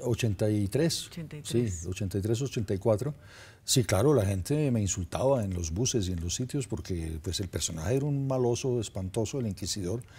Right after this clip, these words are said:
Speaker 1: y la gente me odiaba, me, me quería y me odiaba. Era una cosa ahí como extraña, ¿no? Porque les gustaba la parte del actor que hacía muy bien, pero les detestaban la parte del personaje que estaban
Speaker 2: Sí.
Speaker 1: interpretando, que era muy malo, ¿no?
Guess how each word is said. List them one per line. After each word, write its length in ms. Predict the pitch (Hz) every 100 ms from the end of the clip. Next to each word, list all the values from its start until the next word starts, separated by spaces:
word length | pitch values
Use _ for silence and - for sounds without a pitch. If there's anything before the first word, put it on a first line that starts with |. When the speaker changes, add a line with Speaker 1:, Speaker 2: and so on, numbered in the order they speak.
| - - - -
Speaker 1:
y 200 | 123 107
la 100 | 92
gente 320 | 95 85 113
me 120 | 143
odiaba, 440 | 110 92 95 156 95
me, 140 | 98 92
me 140 | 110 110
quería 420 | 120 160 220 226
y 60 |
me 120 | 185 120
odiaba. 380 | 175 156 117
Era 80 | 113
una 160 | 139 151
cosa 240 | 151 -
ahí 180 | 160 151
como 220 | 160 131
extraña, 400 | 98 - 110 78
¿no? 140 | 127 160
Porque 240 | 110 107
les 160 | 101 90
gustaba 520 | - 131 139 156 160 - - - - - 123 123 104
la 420 | 101 101 101 104
parte 280 | 113 110 143
del 140 | 117
actor 380 | 90 - 120 127
que 120 | 135
hacía 340 | 101 113 113
muy 160 | 117 127
bien, 220 | 120 123
pero 200 | 131 127
les 440 | 92 85 78 - - 90 - 92
detestaban 800 | 95 98 98 - 127 113 131 135
la 80 | 95
parte 340 | - 92 135
del 140 | 117 92
personaje 600 | - - 85 175 - 98
que 100 | 82
estaban 240 | - 107
Speaker 2:
Sí. 20 |
Speaker 1:
interpretando, 580 | 190 - 98 95 98 117
que 120 | -
era 100 | 95
muy 240 | 104 101 98
malo, 360 | 113 170 85
¿no? 200 | 82 175